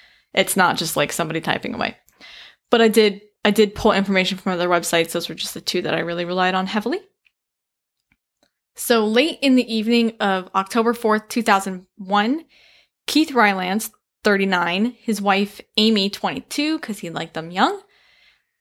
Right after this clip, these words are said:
and their business partner Petra Heller, who was thirty-five, they were chilling in, they kept calling it a caravan,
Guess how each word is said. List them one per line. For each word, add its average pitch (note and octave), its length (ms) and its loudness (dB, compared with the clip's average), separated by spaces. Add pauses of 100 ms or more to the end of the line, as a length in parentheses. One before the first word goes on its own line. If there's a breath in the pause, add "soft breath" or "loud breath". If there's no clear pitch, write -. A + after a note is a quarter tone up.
(180)
and G#3+ 240 2
their G#3 100 4
business B3 340 0
partner - 720 -2
Petra A#3 480 0
Heller, G#3 560 -6 (280)
who A3+ 120 -2
was F#3+ 160 -2
thirty-five, C4+ 640 2
they A#3+ 80 4
were B3 100 2
chilling A3+ 400 0
in, G3 600 -4 (680 soft breath)
they A#3+ 120 2
kept - 200 -2
calling A#3+ 300 2
it A3 100 2
a E3 60 -2
caravan, C#4+ 960 0